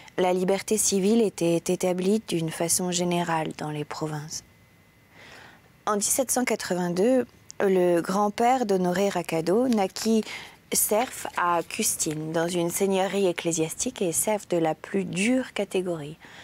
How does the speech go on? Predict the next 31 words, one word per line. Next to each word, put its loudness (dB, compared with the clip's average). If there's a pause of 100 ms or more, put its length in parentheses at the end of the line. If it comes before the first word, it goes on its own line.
(220)
par -4
servitude 0
personnelle 0
découlant 0
d'une -2
servitude -2
héréditaire 0
de 0
l'homme 2 (480)
vis-à-vis 2
du -4
Seigneur. -6 (1120)
Les 4
serfs 2
de 0
cette 0
espèce 2
sont -4
si 0
sujets 4
à 2
leur 0
Seigneur 0
que -4
celui-ci 0
peut 0 (340)
prendre 0
tout -2
ce -2
qu'ils 0
ont -2